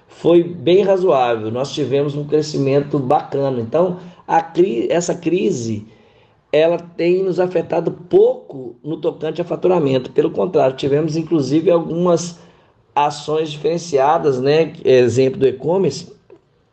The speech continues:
que foi potencializado nesse período de distanciamento social. No início do período de pandemia, houve um grande volume de estocagem de produtos de, de consumo, né?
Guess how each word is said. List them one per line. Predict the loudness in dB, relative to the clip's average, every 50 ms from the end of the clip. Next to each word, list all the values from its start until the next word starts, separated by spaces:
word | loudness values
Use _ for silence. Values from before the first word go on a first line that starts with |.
| _ _ _ _ _ _ _ _ _ _ _ -2
que | 2 2 2 2
foi | 2 2 0 0
potencializado | 2 -2 -2 0 2 2 2 2 2 -2 -4 -4 -4 -2 0 2 2 2 0 0
nesse | -2 -2 -4 -4 -6
período | -4 -2 -2 0 0 0 0 0 0 0 -2 -4 -4 -8 -16 -20 -20 _ -12
de | -10 -8
distanciamento | -8 -6 -2 0 0 0 0 -2 -2 0 0 -2 -2 -2 -4
social. | -4 -4 -2 0 0 0 0 -2 -4 -8 -16 _ _ _ _ _ _ _ _ _ _ _ _ _ _ _ _ _ _ _ _ -20 _ _ _ _ -20 -20 -20 -20 -20 -20 -20 -20 -16 -6 0
No | 2 4 4
início | 4 2 0 0 -2 0 2 2 2
do | 4 4 2 2
período | 4 2 2 4 2 2 0
de | 0 -4
pandemia, | -4 -4 -2 0 2 0 0 0 -2 0 2 4 4 4
houve | 4 2 0 0 0 0 0 2 2 2 0 0
um | -4 -8
grande | -4 0 2 2 2 2 2
volume | 2 2 2 2 -2
de | -6
estocagem | -6 -2 0 0 0 0 0 0 2 2 2 0
de | -2 -6
produtos | -4 0 0 0 0 0 -2 -4 -4 -6 -8 -14 -10
de, | -4 0 2 2 2 4 2 2 2 4 4 2 2 0 -2 -8 -10 -12 -14
de | -12 -4 0
consumo, | 2 2 2 2 -2 -2 -2 0 0 0
né? | 0 0 0 -2